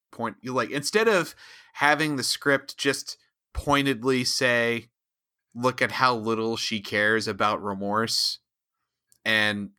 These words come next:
make part of the episode's plot about how she starts to try and connect with emotions, that if instead she actually fired back with, you know, "Do you feel remorse for all of the things that you did when you were a Maquis?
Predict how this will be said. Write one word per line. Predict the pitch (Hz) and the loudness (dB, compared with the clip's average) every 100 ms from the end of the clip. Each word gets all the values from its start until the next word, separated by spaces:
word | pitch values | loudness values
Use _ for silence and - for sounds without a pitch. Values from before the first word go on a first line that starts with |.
| _ - | _ -14
make | 117 110 107 - | -4 -2 -2 -4
part | - 113 | 0 0
of | 107 | 2
the | 107 | -2
episode's | 104 - 110 101 | -2 -2 -6 -6
plot | - - 104 104 | -8 0 0 0
about | 98 104 - | 0 -2 0
how | 104 104 | 2 2
she | - 104 | 0 -4
starts | 101 - 107 - | -4 0 0 0
to | 98 | -8
try | - 113 | -2 0
and | 104 101 | 0 -4
connect | - 107 101 101 - - | -8 -6 -2 -4 -4 -6
with | 110 - | -4 -2
emotions, | 107 101 107 - 127 127 127 - - - - - - _ _ | -2 0 0 0 -2 -2 -4 -6 -8 -20 -20 -20 -20 _ _
that | 110 117 - | 0 0 2
if | 117 | -2
instead | 120 110 - 113 107 101 | -2 0 2 4 4 2
she | 101 110 | 0 2
actually | 107 110 - 101 - - | 2 2 -2 -4 -4 0
fired | 110 107 98 | 2 2 0
back | 101 101 - | 0 0 0
with, | 110 104 - - _ _ _ _ _ _ _ | -2 -4 -6 -16 _ _ _ _ _ _ _
you | 98 117 101 | -8 -4 -4
know, | 101 | -6
"Do | 107 113 | 0 2
you | 104 107 | 2 0
feel | - 117 110 | 0 2 2
remorse | 104 101 104 107 104 | 2 0 0 0 0
for | - 110 | 2 4
all | 101 104 | 4 2
of | 101 | 0
the | 107 | -2
things | - 107 107 - | 0 0 0 -2
that | 95 | -2
you | 92 101 | -2 -2
did | 101 104 98 | 2 0 0
when | 101 | -2
you | 98 101 | 0 4
were | 98 | 4
a | 95 | 4
Maquis? | 95 98 - 104 113 | 2 0 -2 0 0